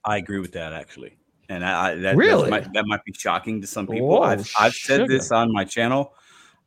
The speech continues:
Speaker 1: I, I think we have an expectation based on tipping culture in percentages, 'cause we,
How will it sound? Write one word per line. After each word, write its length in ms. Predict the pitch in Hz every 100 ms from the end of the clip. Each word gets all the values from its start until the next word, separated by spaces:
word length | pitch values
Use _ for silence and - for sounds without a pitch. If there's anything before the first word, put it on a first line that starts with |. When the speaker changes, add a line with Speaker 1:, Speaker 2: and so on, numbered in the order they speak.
| -
Speaker 1:
I, 260 | 107 113
I 40 | 113
think 320 | - 151 -
we 120 | 123
have 160 | 117 113
an 100 | 107
expectation 960 | 101 - 85 - 170 214 - - 71 - -
based 260 | 104 -
on 120 | 107
tipping 300 | 98 - 113
culture 380 | 101 107 92 104
in 160 | 82 92
percentages, 760 | - 85 - 139 131 90 80 -
'cause 180 | 85
we, 260 | 85 90 101